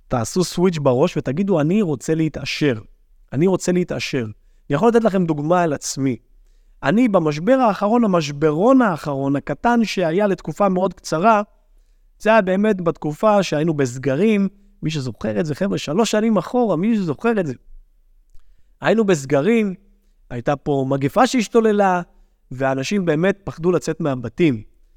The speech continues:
וכשאני הסתכלתי וניתחתי את השוק, אמרתי לעצמי, "טוב, שי, מחירי הנדל"ן בשוק המגורים לא מפריע." אנשים בהתחלה נכנסו לפאניקה בשוק הנדל"ן למגורים,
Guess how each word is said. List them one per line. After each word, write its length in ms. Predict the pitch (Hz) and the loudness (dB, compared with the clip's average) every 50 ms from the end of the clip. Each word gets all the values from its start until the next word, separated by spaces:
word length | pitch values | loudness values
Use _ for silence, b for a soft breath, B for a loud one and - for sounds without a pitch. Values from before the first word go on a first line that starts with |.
| - - - _ _ _ _ _ - _ _ _ _ - - | -20 -20 -20 _ _ _ _ _ -20 _ _ _ _ -16 -14
וכשאני 380 | - - - 135 175 254 294 | -8 -4 -2 0 2 4 2
הסתכלתי 500 | 269 - - - 285 - 233 247 226 214 170 | 2 2 0 0 2 4 4 4 4 2 0
וניתחתי 440 | 165 156 151 - 214 196 - - | 0 0 2 0 0 0 0 -2
את 80 | 202 - | -4 -2
השוק, 340 | 160 - - 185 180 - - | -4 -2 0 -2 0 0 0
אמרתי 300 | 147 160 202 220 202 202 | 0 0 0 0 0 0
לעצמי, 260 | 190 170 - 185 170 | -2 -2 -2 -4 -4
"טוב, 220 | - - 185 160 | -2 -2 -2 -2
שי, 140 | - - 147 123 117 107 - _ _ _ _ _ _ _ _ - - - - - | -2 -4 -4 -4 -4 -8 -12 _ _ _ _ _ _ _ _ -20 -20 -20 -18 -10
מחירי 360 | - 156 - - - 185 214 277 | -6 -6 -6 -4 -2 0 2 2
הנדל"ן 640 | 285 269 240 208 185 208 220 220 220 220 226 226 214 175 | 4 4 2 0 2 2 2 4 4 2 2 2 0 -2
בשוק 340 | 160 - - 233 202 - | -2 -4 -4 -4 -2 -2
המגורים 800 | 214 196 175 160 147 160 160 156 180 220 240 247 247 247 247 233 - _ _ _ _ _ _ _ _ _ _ _ _ _ _ _ - - | 0 0 0 -2 -2 -2 0 2 2 4 4 4 4 2 2 0 -4 _ _ _ _ _ _ _ _ _ _ _ _ _ _ _ -6 -2
לא 140 | 147 170 | 0 2
מפריע." 400 | 202 208 175 - - 143 123 113 107 - - - _ _ _ - _ _ _ _ - | 2 0 -2 -2 -4 -6 -6 -6 -8 -10 -16 -20 _ _ _ -20 _ _ _ _ -6
אנשים 320 | 139 135 139 139 185 202 202 | -4 -4 -2 0 2 2 2
בהתחלה 340 | 196 175 - 175 175 190 | 2 2 0 -2 -2 0
נכנסו 400 | 190 180 - 170 143 - - 196 | 0 -2 -2 -6 -6 -2 0 2
לפאניקה 720 | 185 170 - - - 185 190 202 202 - - 208 196 185 165 | 2 2 2 4 4 4 4 4 0 0 0 2 2 2 2
בשוק 440 | 156 143 139 - - 214 190 202 202 | 0 -2 -4 -4 -4 -4 -2 0 0
הנדל"ן 320 | 175 156 147 165 180 185 | 0 0 0 0 0 2
למגורים, 600 | 180 170 160 147 147 147 151 185 220 220 202 180 | 2 0 0 -2 -2 -2 0 0 2 2 0 0